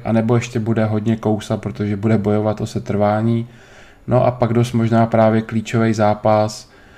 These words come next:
eh, dvacátého šestého července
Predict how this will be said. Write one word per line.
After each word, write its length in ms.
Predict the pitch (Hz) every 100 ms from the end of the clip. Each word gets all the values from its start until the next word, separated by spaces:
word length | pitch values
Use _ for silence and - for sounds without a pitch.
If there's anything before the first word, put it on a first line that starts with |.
| - - -
eh, 480 | - 101 101 101 98
dvacátého 500 | 104 107 117 107 110
šestého 480 | 104 110 - 110 110
července 800 | 107 107 104 107 107 113 107 113